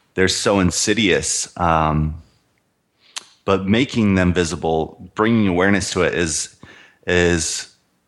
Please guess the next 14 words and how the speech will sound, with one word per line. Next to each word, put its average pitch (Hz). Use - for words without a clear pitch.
part 117
of 120
the 101
work 87
that 90
I'm 82
doing 80
so 87
people 82
can 82
see, 101
like, -
"Oh, 139
there's, 113